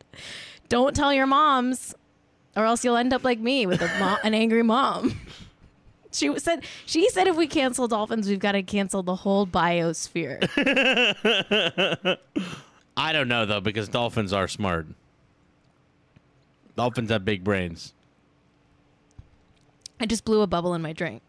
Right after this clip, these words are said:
Speaker 1: Did you ever do that?
Speaker 2: So it actually is more possible to cancel dolphins than many other animals in the animal kingdom.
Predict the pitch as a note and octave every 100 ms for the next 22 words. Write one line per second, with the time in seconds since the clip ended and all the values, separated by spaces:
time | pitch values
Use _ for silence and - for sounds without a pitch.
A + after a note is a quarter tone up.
0 | - _ _ _ _ _ - F3+ F3 F#3+
1 | B3+ - _ _ _ _ _ - F#2+ G2+
2 | C3 D3+ D3+ B2 B2 B2 G2+ A#2 G#2+ A2
3 | G#2 - G#2 G2 G2+ A2 G2 G2+ F2+ F#2
4 | F2 G2 E2+ F2 F#2+ F#2 F#2+ F2+ F#2 -
5 | G2+ F2+ F2 F2+ F2 F2 E2+ F2 F2 F2+
6 | F2 F2 E2+ G2 F2+ F2 F2+